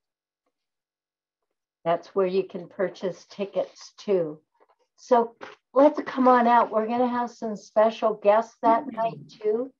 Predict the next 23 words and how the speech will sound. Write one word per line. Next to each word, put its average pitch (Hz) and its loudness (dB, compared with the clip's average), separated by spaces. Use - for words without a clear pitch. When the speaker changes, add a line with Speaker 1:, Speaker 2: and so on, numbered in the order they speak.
Speaker 1:
And, 190 0
um, 190 -4
I 226 0
just 247 2
wanna 254 4
celebrate 196 -2
with 175 -2
all 165 0
of 156 -4
you. 170 -10
And 190 -8
let's 208 0
just 226 -2
have 196 -2
some 170 -14
fun 202 4
time 180 -6
and 190 -2
then 196 2
take 208 -2
a 202 0
little 190 0
funds 143 -4